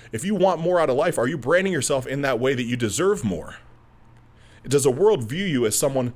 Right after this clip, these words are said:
that's already achieved more? And I don't look at that as a way that you have to fake it until you make it. You just have to mentally put yourself in the place to understand that that's who you really are. If you want to be a skinny person, you have to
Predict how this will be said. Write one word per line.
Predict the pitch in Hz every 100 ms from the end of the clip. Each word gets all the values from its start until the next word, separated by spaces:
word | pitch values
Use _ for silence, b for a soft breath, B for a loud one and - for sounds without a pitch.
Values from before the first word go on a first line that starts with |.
| B
that's | 123 117
already | 139 156 143
achieved | 117 - 165 135
more? | 107 80 - - - - - - - - - - - - - - - - _ _ - B
And | B
I | 165
don't | 220 170
look | 165
at | 147
that | 135
as | 120 123
a |
way | 117
that | 110
you | 117
have | -
to |
fake | - 139 120
it | 110
until | 95 107
you | 95
make | 120 95
it. | 85 B B
You | 208
just | 226
have | 208
to |
mentally | 131 143 135
put | 151 135
yourself | 143 123
in |
the | 113
place | - 131 -
to | 113
understand | 123 113 - 165
that | 120
that's | 127 127
who | -
you | 123 110
really | 107 101
are. | 139 175 - - - - - - - - - - - - - - - b b
If | - 127
you | 220
want | 208 196 190
to | 127
be | 104 175 151
a | 107
skinny | - 160 151
person, | 110 180 156 110 104 B B -
you | 180
have | 147 165 -
to | 117